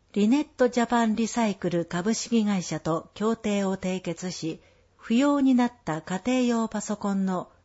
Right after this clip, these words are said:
宅配便を利用した回収を行っています。パソコンを含む段ボール一箱分の回収料金が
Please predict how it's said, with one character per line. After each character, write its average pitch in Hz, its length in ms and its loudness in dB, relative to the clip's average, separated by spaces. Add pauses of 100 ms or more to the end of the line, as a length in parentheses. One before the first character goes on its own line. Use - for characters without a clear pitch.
(120)
宅 196 280 -4
配 247 240 0
便 226 300 2
を 214 80 2
利 202 120 -2
用 208 220 0
し - 100 -10
た 196 160 -4
回 196 220 -4
収 190 280 -2
を 180 320 -2
行 196 100 0
っ 185 180 -2
て - 140 -6
い 165 120 -2
ま 160 100 -4
す。 - 240 -10 (1040)
パ 208 140 -4
ソ 294 160 0
コ 269 140 0
ン 254 140 4
を 240 100 2
含 208 280 0
む 170 220 0 (120)
段 254 280 0
ボ 254 180 4
ー 190 60 2
ル 170 160 -2
一 - 260 -8
箱 233 320 0
分 214 240 0
の 208 160 2
回 220 300 -4
収 226 280 0
料 208 220 2
金 170 320 -2
が 156 240 -2